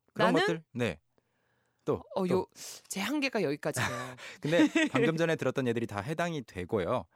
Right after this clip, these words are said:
Speaker 2: <gasps>
Speaker 1: 이 만들다로 다양하게 배워볼 텐데, 일단 make는 만들다 동사이고요. 그 앞에 주어가 필요하겠죠. I
Speaker 2: I?
Speaker 1: make.
Speaker 2: 그쵸.
Speaker 1: 음.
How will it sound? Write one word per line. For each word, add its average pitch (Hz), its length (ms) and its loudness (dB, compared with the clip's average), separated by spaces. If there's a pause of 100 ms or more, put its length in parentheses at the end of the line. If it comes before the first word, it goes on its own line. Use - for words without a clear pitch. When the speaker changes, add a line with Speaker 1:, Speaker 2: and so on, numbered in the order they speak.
(100)
Speaker 2:
<gasps> 330 300 -12
Speaker 1:
이 92 80 -8
만들다로 120 840 -2
다양하게 104 460 -6
배워볼 110 320 -2
텐데, 104 400 0 (340)
일단 160 360 0
make는 185 480 0
만들다 127 600 0
동사이고요. 117 1000 -4
그 - 100 -4
앞에 98 200 -6
주어가 110 300 -4
필요하겠죠. 135 600 -4 (1080)
I 113 520 0 (160)
Speaker 2:
I? 220 380 -2 (140)
Speaker 1:
make. 92 200 -6
Speaker 2:
그쵸. 180 240 -10 (240)
Speaker 1:
음. 78 160 -10